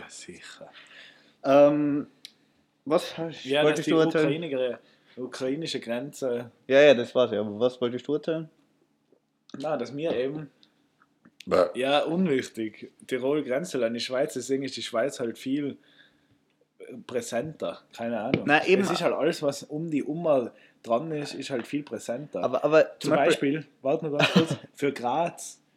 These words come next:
Speaker 1: für die Grazer
Speaker 2: Slowenien.
Speaker 1: ist Slowenien einfach so richtig präsent.
Speaker 2: Ja,
Speaker 1: Also
Speaker 2: ja.
Speaker 1: das ist halt einfach, da wohnt ein Kollege in Maribor. Oder so.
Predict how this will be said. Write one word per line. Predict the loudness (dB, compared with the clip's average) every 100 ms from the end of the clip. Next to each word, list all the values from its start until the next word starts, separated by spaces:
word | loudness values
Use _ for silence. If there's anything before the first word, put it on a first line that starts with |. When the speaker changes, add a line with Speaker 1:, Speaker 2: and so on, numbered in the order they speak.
| _
Speaker 1:
für | -12
die | -10
Grazer | -6 -4 -4 -4 -6 -6 -8 _
Speaker 2:
Slowenien. | -20 -20 -12 -2 0 0 -2 -4
Speaker 1:
ist | -6 -4
Slowenien | -2 0 0 0
einfach | -4 -4 -10
so | -4
richtig | 2 2 2 -8
präsent. | -10 -12 -10 -12 -14 -14
Speaker 2:
Ja, | -6 -2
Speaker 1:
Also | 0
Speaker 2:
ja. | -2
Speaker 1:
das | -4
ist | -6 -2
halt | 0 2
einfach, | 0 -2 -6 -10 -20 _ _
da | -4 -2
wohnt | -2 0
ein | -2
Kollege | -2 -2 0 0 -2
in | -2
Maribor. | -2 -2 -6 -8 -10 -12 _ _ _ _ _ _ _ _ _ _ _ _ -10
Oder | -8
so. | -8 -8 -10